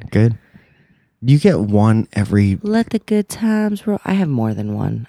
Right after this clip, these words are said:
Speaker 2: I just don't care.
Speaker 1: Yeah, but they're so fucking spaced out. They're not, like, grouped together. Like, my,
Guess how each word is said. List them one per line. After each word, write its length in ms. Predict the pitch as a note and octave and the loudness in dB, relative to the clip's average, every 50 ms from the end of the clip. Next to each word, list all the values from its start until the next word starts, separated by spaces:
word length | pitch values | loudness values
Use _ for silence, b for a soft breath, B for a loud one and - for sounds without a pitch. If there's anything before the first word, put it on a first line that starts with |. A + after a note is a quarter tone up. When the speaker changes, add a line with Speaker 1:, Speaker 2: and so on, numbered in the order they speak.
| - | -6
Speaker 2:
I 100 | - D3+ | -4 -4
just 240 | C#3+ - D#3+ D3 - | -4 -4 -6 -6 -4
don't 260 | - C3 A#2+ A#2 - | -4 -2 -2 -4 -6
care. 280 | - - A#2 A2 A2+ A2+ | -8 -8 -6 -6 -4 -2
Speaker 1:
Yeah, 100 | D#3+ E3+ | -2 -2
but 120 | E3 E3 D3 | -2 0 2
they're 120 | F3 E3 | 2 2
so 320 | C#3 - - - E3+ E3+ | 2 0 0 2 2 2
fucking 440 | E3+ - - - E3+ D#3 - C#3+ B2+ | 2 0 -4 -6 -4 0 2 2 2
spaced 440 | B2 - - - A#2+ B2+ A#2 - - | 2 0 0 0 2 2 2 0 0
out. 160 | A2+ G#2+ - | -2 -2 0
They're 140 | - C3+ C#3 | 2 4 4
not, 180 | D#3 D#3+ C#3 D2+ | 4 4 4 2
like, 140 | A#2+ G#2+ | 0 -2
grouped 280 | - - A#2 B2 A2 - | 0 2 2 2 2 2
together. 400 | - G#2+ F#2+ A2 G#2+ F#2+ F#2 E2 | 0 0 2 2 2 2 2 2
Like, 200 | D#2+ E2+ F2 E2+ | 2 2 0 2
my, 180 | F#2+ G2+ G#2 | 2 2 2